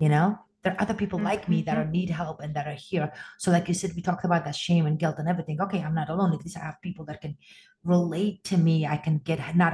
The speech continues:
Speaker 1: only help from my coach, but also from this whole community of the people that are going
Speaker 2: Mm-hmm.
Speaker 1: through the same thing and understands me.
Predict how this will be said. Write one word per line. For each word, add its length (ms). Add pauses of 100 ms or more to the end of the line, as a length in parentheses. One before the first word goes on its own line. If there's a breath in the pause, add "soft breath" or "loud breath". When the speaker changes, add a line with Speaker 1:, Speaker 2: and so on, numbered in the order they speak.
Speaker 1:
only 240
help 320
from 100
my 120
coach, 340
but 100
also 380
from 220
this 140
whole 440 (760 soft breath)
community 460
of 120
the 80
people 360
that 140
are 160
going 240
Speaker 2:
Mm-hmm. 180
Speaker 1:
through 120
the 60
same 400
thing 180
and 100
understands 680
me. 140